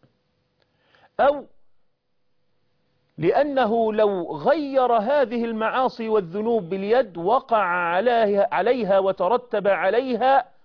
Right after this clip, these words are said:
منكر أشد. إذن إما هذه وإما تلك، حينها يجب عليك ألا تغير المنكر باليد، يجب، وإن غيرت باليد تأثم.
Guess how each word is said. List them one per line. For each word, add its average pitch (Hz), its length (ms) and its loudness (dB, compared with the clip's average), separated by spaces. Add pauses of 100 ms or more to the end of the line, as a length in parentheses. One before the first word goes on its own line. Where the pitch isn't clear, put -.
(140)
منكر 220 520 -2
أشد. - 320 -8 (1000)
إذن 180 360 -2 (200)
إما 240 300 -2
هذه 247 540 0
وإما 233 420 -2
تلك، 156 300 -4 (880)
حينها 269 640 0 (520)
يجب 170 300 -2
عليك 185 340 -2
ألا 190 300 0
تغير 180 540 -2
المنكر 170 500 -4
باليد، 151 400 -2
يجب، 208 420 0 (160)
وإن 220 300 0
غيرت 226 480 2
باليد 226 480 -2 (140)
تأثم. 226 540 0